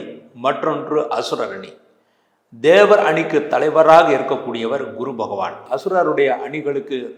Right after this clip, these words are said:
தலைவராக இருக்கக்கூடியவர் சுக்கிரன், அதாவது அசுர குரு சுக்கிரன். தேவர் அணியில் இருக்கக்கூடிய கிரகங்கள் என்றால் சூரியன், சந்திரன், செவ்வாய், இந்த மூன்று கிரகங்கள் தேவர் அணியில் இருக்கக்கூடியவர்கள். அதற்கு தலைவராக இருக்கக்கூடியவர் ராகு,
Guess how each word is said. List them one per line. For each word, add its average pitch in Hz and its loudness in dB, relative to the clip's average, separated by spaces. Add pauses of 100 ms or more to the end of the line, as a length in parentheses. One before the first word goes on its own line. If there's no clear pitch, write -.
தலைவராக 147 2
இருக்கக்கூடியவர் 123 -8 (100)
சுக்கிரன், - -14 (140)
அதாவது 143 0 (280)
அசுர 143 -4
குரு 151 -6 (100)
சுக்கிரன். - -12 (960)
தேவர் 220 6
அணியில் 156 0 (100)
இருக்கக்கூடிய 123 -2 (100)
கிரகங்கள் 131 -2
என்றால் 123 2 (220)
சூரியன், 123 -10 (1120)
சந்திரன், 127 -4 (240)
செவ்வாய், 117 -2 (260)
இந்த 139 -6 (100)
மூன்று 165 -6 (100)
கிரகங்கள் 151 2 (160)
தேவர் 165 4
அணியில் 131 -4
இருக்கக்கூடியவர்கள். 117 -4 (100)
அதற்கு 156 -2 (140)
தலைவராக 165 4
இருக்கக்கூடியவர் 117 -4 (680)
ராகு, 123 4